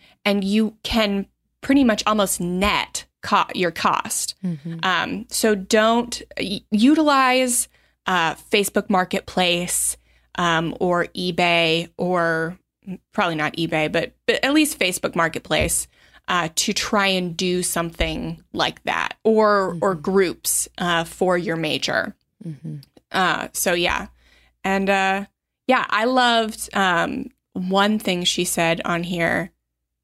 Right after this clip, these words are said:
Speaker 1: Now I can't find it. Oh, m-, prepping meals. So re-, for reducing food expenses, we always talk about this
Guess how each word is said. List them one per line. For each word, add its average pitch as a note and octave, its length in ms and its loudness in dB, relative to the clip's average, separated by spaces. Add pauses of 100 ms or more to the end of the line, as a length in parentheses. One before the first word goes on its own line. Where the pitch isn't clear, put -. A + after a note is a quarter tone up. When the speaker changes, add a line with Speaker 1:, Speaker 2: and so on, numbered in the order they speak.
(160)
Speaker 1:
Now E3+ 240 0
I E3 80 -2
can't - 280 -8
find E3+ 280 -2
it. E3 260 -2 (520)
Oh, G#3+ 300 2 (580)
m-, G3+ 260 2
prepping B3+ 500 2
meals. - 580 0
So A3+ 200 4
re-, A3 160 2
for - 260 2
reducing A#3+ 500 2
food A#3+ 260 4
expenses, - 800 -4 (380)
we A#3+ 80 4
always A#3+ 240 4
talk E3 220 -2
about E3 280 -2
this E3 460 0